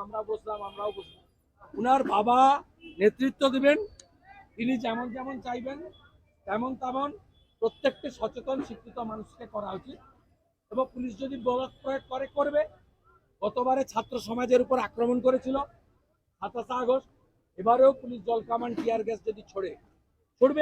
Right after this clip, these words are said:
এবং তার বাবা মার একটাই দাবি যে সমস্ত তথ্য প্রমাণ লোপাট করার ক্ষেত্রে এবং ঘটনার পিছনে একমাত্র দায়ী হলো স্বাস্থ্যমন্ত্রী, পুলিশ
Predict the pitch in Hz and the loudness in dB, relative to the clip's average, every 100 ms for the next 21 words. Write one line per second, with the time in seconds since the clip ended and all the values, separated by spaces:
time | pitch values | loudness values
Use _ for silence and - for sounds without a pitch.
0 | 302 277 - 233 214 214 233 277 294 240 | 2 0 -6 -8 -4 -2 0 0 -2 -4
1 | - 269 - - - - - _ _ _ | -6 -6 -4 -6 -10 -20 -20 _ _ _
2 | _ _ _ _ _ - 269 262 - 226 | _ _ _ _ _ 4 4 4 0 -2
3 | 269 - 311 302 302 - - _ _ _ | -2 2 6 8 6 -2 -20 _ _ _
4 | _ _ _ _ _ - - - - - | _ _ _ _ _ -18 -16 -16 -6 2
5 | 208 - 269 277 285 294 277 226 262 254 | 2 4 4 6 6 4 2 0 -2 -2
6 | - 269 269 - 220 - 262 427 - _ | 2 2 0 -4 -12 0 4 4 0 _
7 | _ _ _ _ _ - 233 311 285 - | _ _ _ _ _ -2 8 8 8 2
8 | - 226 240 269 269 - 220 190 262 311 | -2 0 0 -4 -6 -8 -12 -8 -4 -4
9 | - 196 - 262 262 262 240 202 240 240 | -4 -10 -4 -4 -4 -4 -2 0 4 6
10 | 233 277 - _ _ _ - 208 214 262 | 6 4 4 _ _ _ -4 -4 0 0
11 | 262 254 269 302 427 _ _ _ 240 262 | 0 -2 -2 -2 -2 _ _ _ -4 -4